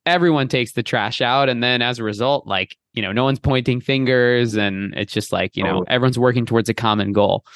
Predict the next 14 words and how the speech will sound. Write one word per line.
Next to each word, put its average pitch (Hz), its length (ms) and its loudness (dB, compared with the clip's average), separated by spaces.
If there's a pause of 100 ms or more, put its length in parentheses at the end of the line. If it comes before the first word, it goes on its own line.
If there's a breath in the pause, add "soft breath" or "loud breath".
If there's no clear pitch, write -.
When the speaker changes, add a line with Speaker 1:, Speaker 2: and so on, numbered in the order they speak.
(720 loud breath)
Speaker 2:
Totally. 90 400 -2 (140)
And 127 180 -2
I, 131 280 2
I 156 40 2
think 214 200 0
there's 120 260 0
simple 101 320 -2
things 127 580 -6 (600)
that 101 180 4
just - 500 0 (300)
speaking 117 540 -2
about, 101 280 2
like, 87 220 -2
we, 90 520 -4